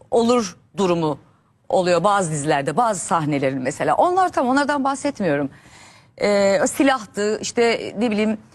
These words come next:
e, başka türlü sürekli yoğun halde insanı böyle, e, savaşa ve hani barışa değil de savaşa sürükleyen şeyler olabiliyor. Mesela bunlara ben de bazen bir yere kadar diyorsunuz. Ama bizim bu yaptığımız,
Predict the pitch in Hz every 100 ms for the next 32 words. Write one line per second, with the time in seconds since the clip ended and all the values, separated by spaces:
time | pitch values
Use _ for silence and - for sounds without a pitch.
0 | _ _ - 165 180 226 233 311 - 277
1 | 240 247 220 - - _ - - - 403
2 | - 277 214 196 - 190 240 277 302 302
3 | - 196 254 254 226 262 - 233 226 254
4 | 233 226 233 233 220 - - 202 190 185
5 | - 233 233 - 247 220 220 208 - -
6 | - 196 214 202 - - - 214 240 269
7 | 233 277 214 - 226 233 254 262 220 -
8 | 208 214 208 220 233 415 403 226 170 180
9 | 226 220 220 277 294 330 311 320 254 180
10 | - - - 185 180 180 190 180 139 156
11 | 143 131 - _ 156 143 139 127 - -
12 | 254 233 - - - - - 202 214 381
13 | 359 294 294 262 247 - 247 226 220 214
14 | -